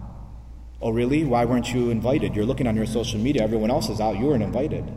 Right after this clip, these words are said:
"You're always gonna be alone." "No, I won't." "Why are you single?" So the rival voices always come up with evidence. I had a new one today in my life that I haven't heard before, a rival voice,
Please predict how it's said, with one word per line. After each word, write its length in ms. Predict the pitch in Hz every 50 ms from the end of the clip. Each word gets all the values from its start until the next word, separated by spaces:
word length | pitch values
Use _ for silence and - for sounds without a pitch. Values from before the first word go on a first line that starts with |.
| - - - - - - - - - - - - - - - - - - - - - - - - - - - - - - - - - - - - -
"You're 160 | 120 139 143
always 300 | 151 156 165 160 143 135
gonna 160 | 156 147 143
be 120 | 131 143
alone." 380 | 147 139 139 147 139 127 120 127
"No, 140 | 190 240 285
I 180 | 285 262 214
won't." 480 | 156 131 127 131 135 151 190 226 220 - - - - - - - - - - - - - - -
"Why 160 | - 110 117 123
are 100 | 127 127
you 140 | 123 123
single?" 400 | 120 127 127 143 127 98 92 - - - - - - - - - - - - - - - - - - - - - - - - - - - - - - - - - - - - - - - - -
So 160 | - - - 139
the 100 | 143 135
rival 320 | 156 175 240 262 269 247
voices 420 | 151 143 151 151 147 147 147 123
always 320 | - - 165 220 269 254 -
come 140 | - 180 160
up 80 | 147
with 100 | 135 127
evidence. 760 | 131 143 151 147 107 87 78 - - - - - - - - - - - - - - - - - - - - - - - - - - - - - - - - - - - - - - - - - - - - - - - -
I 100 | 123 127
had 140 | 131 139 131
a 380 | 131 127 131 - - - 135 131
new 200 | 135 160 175 165
one 200 | 156 151 139 131
today 300 | - 139 143 147 151 151
in 100 | 131 117
my 180 | 120 123 120
life 260 | 117 113 117 113 110 113
that 100 | 117 117
I 60 | 113
haven't 300 | 110 120 120 110 117 107
heard 220 | 107 120 117 104
before, 460 | 107 107 107 - 113 110 120 135 147
a 60 | 127 110
rival 320 | 117 113 113 110 117 110
voice, 340 | 101 113 123 127 135 -